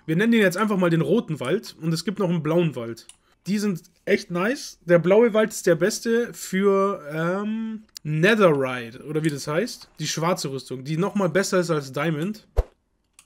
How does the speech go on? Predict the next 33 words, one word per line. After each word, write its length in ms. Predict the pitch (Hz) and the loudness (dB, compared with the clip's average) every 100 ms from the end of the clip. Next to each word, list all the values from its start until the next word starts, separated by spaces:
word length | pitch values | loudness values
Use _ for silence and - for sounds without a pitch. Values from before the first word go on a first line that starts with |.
| _ _ - | _ _ -8
Jetzt 160 | 139 | -6
sieht 120 | 180 180 | 2 4
das 160 | 170 | 4
Ganze 280 | 165 170 170 | 2 0 0
so 80 | 156 | -2
ein 80 | 151 | -2
bisschen 260 | 160 160 | 0 -2
aus, 180 | 135 156 | -2 -4
als 120 | 147 | -6
ob 180 | 151 143 | -6 -4
der 140 | 151 | -4
Nether 380 | 143 147 170 165 | -2 0 2 2
sich 200 | 139 131 | -2 -6
so 100 | 139 | -8
ein 100 | 139 | -8
bisschen 600 | 135 - 139 127 123 117 _ _ _ _ - | -8 -6 -6 -6 -8 -12 _ _ _ _ -14
rausfrisst 1080 | 127 135 160 160 - - 147 156 - - _ _ _ _ _ _ | -8 -2 -2 -2 -8 -10 -8 -8 -12 -18 _ _ _ _ _ _
aus 180 | - 151 | -10 -8
dem 120 | 160 | -6
Portal. 600 | 151 139 - 135 147 156 - - - | -6 -8 -8 -8 -6 -8 -12 -20 -4
Auf 120 | 175 | 2
jeden 120 | 254 | 2
Fall, 160 | 247 226 | 2 2
wir 80 | 202 | 2
waren 140 | 208 | 2
im 80 | 190 | 4
Nether. 300 | 220 233 185 | 2 2 2
Wir 80 | 175 | 2
haben, 280 | 202 175 - | 0 -6 -6
äh, 280 | 165 165 156 | 0 0 0
gesehen, 560 | 156 160 226 254 - - | -2 0 0 -2 -4 -6
dass 340 | 175 180 160 | -4 -4 -6
wir 500 | 165 165 160 160 - | -2 2 2 0 -6